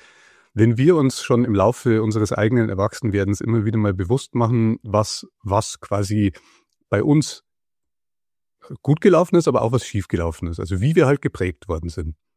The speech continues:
Und dann laufen wir mit diesem Bewusstsein rum. Ich wurde immer geschimpft, wenn. Und dann schimpft der Opa schon wieder. Aber jetzt mein Kind. Arg, arg. Wie schlimm. Dann darf man sich da genau diese Frage eben mal stellen. Ja, wie ist denn eigentlich mit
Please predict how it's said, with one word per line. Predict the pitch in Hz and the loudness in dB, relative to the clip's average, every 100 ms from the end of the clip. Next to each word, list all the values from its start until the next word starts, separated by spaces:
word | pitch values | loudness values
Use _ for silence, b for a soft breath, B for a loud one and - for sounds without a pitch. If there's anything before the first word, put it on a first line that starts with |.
| _ - | _ -12
Und | 90 | -6
dann | 90 | 0
laufen | 95 127 139 | 0 0 0
wir | 127 | 2
mit | 113 151 | 2 0
diesem | 147 123 | -2 0
Bewusstsein | 113 139 - 123 113 | 0 -2 -2 0 0
rum. | 92 92 76 _ _ b b b b | 0 -2 -4 _ _ b b b b
Ich | 113 131 | -2 2
wurde | 143 | 2
immer | 147 190 | 4 2
geschimpft, | 160 - 143 - - | 2 0 -2 -2 -6
wenn. | 87 80 _ _ _ _ _ _ _ | -6 -6 _ _ _ _ _ _ _
Und | 107 92 | -8 -6
dann | 92 | 0
schimpft | 160 185 - - _ - | 0 0 -4 -20 _ -4
der | 120 | -2
Opa | - 175 165 _ _ _ | 0 0 -2 _ _ _
schon | - 147 | 0 2
wieder. | 131 147 85 - _ _ _ _ _ _ | 4 2 0 -6 _ _ _ _ _ _
Aber | 101 110 123 | -4 -2 0
jetzt | 123 - - | -2 -2 -2
mein | 104 - | -2 -2
Kind. | 90 80 - _ | -6 -10 -16 _
Arg, | 135 151 - | -2 -2 -4
arg. | 101 92 - - _ | -6 -6 -8 -16 _
Wie | 131 | -4
schlimm. | 131 98 85 _ _ _ _ _ _ _ _ B B B B B B _ _ - | -2 -4 -6 _ _ _ _ _ _ _ _ B B B B B B _ _ -6
Dann | 101 | 0
darf | 98 127 | 2 4
man | 190 | 4
sich | 180 - | 4 2
da | 156 156 | 2 2
genau | - 113 113 | 2 2 4
diese | 156 160 156 | 2 0 -2
Frage | - 120 143 | 0 2 2
eben | 131 135 | 0 2
mal | 120 110 | 2 0
stellen. | - - 151 117 98 | -4 -2 0 0 0
Ja, | 101 101 | 0 -2
wie | 127 | -2
ist | 139 156 - | -4 -6 -4
denn | 131 | -4
eigentlich | 127 123 120 120 - | -2 -2 -2 -4 -4
mit | 104 | -6